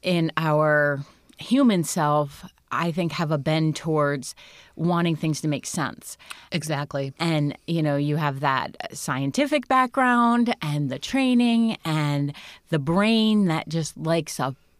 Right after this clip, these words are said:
Speaker 1: path and a pattern,
Speaker 2: Mm-hmm,
Speaker 1: and,
Speaker 2: mm-hmm.
Speaker 1: and that claircognizant is, doesn't really bring its proof until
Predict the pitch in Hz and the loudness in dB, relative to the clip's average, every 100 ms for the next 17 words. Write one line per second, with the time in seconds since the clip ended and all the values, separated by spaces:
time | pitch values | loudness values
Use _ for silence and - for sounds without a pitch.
0 | _ - - 220 220 220 - 147 - - | _ -12 -4 0 0 -2 -6 -8 -8 -12
1 | - 214 220 220 214 214 156 165 160 147 | -2 0 2 0 2 2 0 0 0 2
2 | 147 - 139 - 165 180 196 170 165 170 | 0 -2 -12 -6 -2 -2 -2 0 0 0
3 | - - 185 - - 240 285 247 156 165 | -4 -4 -4 -4 -2 0 2 0 0 0
4 | 151 147 - 160 156 151 - - - - | 0 -2 -4 -2 0 -2 -4 -16 -20 -20
5 | - _ 170 208 220 247 196 214 196 156 | -20 _ -4 -2 2 0 2 2 2 2
6 | 180 180 151 - 202 185 160 160 143 | 2 2 0 -2 -2 0 -2 -2 -6